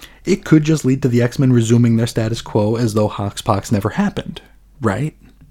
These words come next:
It could just be like, well, in this Moira's life, we got Hoxpox. But in others,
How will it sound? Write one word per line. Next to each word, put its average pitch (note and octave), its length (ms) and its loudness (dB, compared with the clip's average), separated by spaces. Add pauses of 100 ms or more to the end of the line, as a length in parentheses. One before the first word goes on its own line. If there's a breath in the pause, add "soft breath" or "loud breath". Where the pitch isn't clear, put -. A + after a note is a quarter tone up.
It - 160 -18
could B2 160 2
just A#2 200 -4
be A#2+ 100 0
like, A2+ 320 -4 (680 loud breath)
well, C#3 400 -2 (100)
in A2 180 4
this B2+ 180 6
Moira's B2+ 340 6
life, C3+ 300 -4
we A#2+ 100 0
got C3+ 260 -2
Hoxpox. - 760 -6 (480 loud breath)
But A#2+ 260 -2
in B2 240 0
others, C#3+ 720 -2